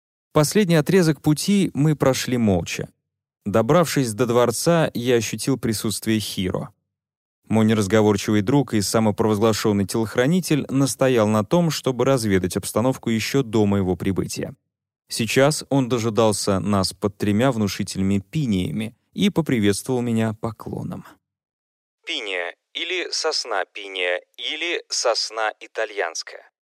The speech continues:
Дерево семейства сосновых с характерной зонтиковидной кроной,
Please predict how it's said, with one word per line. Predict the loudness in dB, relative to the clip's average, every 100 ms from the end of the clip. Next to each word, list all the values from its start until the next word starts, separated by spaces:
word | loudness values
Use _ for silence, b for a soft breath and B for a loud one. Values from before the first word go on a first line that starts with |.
| _ _ _
Дерево | -6 -6 -2 -2
семейства | -4 -8 -8 -10 -8 -8
сосновых | -2 -2 -2 -4 -4 -6
с | -4
характерной | -2 -2 -4 -6 -4 -8 -8
зонтиковидной | -6 -6 -6 -4 -4 -6 -8 -8
кроной, | -6 -4 -2 -2 -6